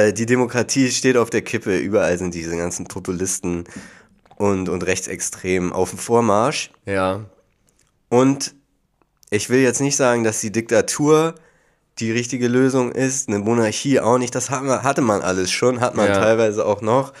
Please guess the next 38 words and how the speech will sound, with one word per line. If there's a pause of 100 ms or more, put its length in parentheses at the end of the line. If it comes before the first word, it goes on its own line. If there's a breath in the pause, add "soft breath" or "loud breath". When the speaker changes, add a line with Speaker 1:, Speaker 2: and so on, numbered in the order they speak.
(380 loud breath)
Speaker 1:
Und
es
ist
alles
nicht
das
Gelbe
vom
Ei. (520 soft breath)
Deswegen (800)
das
neue
Prinzip (460)
der
Staatsform. (440 soft breath)
Wenn
Leute
mich
fragen,
was
ist
die
Staatsform
der
Zukunft,
sage
ich
meistens,
es
ist
die
Zufallskratie. (320 soft breath)
Speaker 2:
Mhm.
Speaker 1:
Es
geht
nicht
mehr
darum,